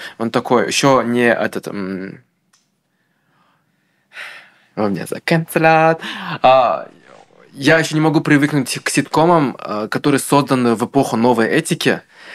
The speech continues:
потому что я люб-, немножечко нравится, когда,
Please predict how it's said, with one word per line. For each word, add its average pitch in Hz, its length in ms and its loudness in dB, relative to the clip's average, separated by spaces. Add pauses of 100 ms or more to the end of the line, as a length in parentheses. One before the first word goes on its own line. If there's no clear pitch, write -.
(140)
потому 123 300 0
что 113 360 2 (260)
я 131 200 2
люб-, 135 320 -2
немножечко 143 540 0
нравится, 127 440 2
когда, 110 460 2